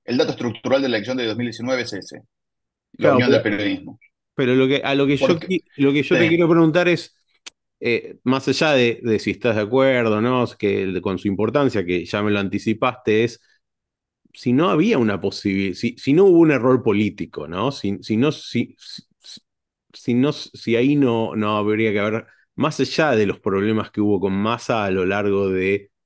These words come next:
Speaker 2: el
Speaker 1: Mm.
Speaker 2: periodo de gobierno, eh, viste, la política no es acerca de la amistad, ¿no?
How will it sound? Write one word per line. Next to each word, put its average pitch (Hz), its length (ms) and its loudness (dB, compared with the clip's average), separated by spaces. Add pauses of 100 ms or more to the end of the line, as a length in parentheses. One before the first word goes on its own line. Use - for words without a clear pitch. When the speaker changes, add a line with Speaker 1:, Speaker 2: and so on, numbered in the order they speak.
(300)
Speaker 2:
el - 140 -2
Speaker 1:
Mm. 120 40 -2
Speaker 2:
periodo 104 340 0
de 101 60 2
gobierno, 113 880 0
eh, 101 340 -4 (160)
viste, - 180 -2
la 101 160 -2
política 110 460 0
no 123 120 0
es 117 120 -4
acerca 92 380 -4
de 90 60 -2
la 90 100 -2
amistad, 87 460 -6
¿no? 98 260 -4